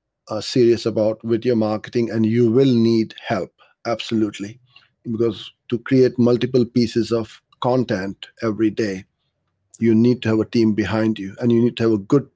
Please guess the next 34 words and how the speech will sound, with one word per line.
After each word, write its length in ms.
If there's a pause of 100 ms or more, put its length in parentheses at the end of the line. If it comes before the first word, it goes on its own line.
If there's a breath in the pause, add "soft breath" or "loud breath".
(160)
team 200
behind 380
you 140 (200)
who 120
you 80
can 160
trust, 400 (340 loud breath)
because 240
you 80
need 160
to 80
give 180
all 140
the 80
login 400
details 720 (800)
to 80
Facebook, 640
LinkedIn, 600
Google, 400
and 140
so 200
on. 160 (720)
So 320 (160)
you 260
build 280
up 140
that 160
trust 240
over 180
a 60
period 260
of 140
time. 360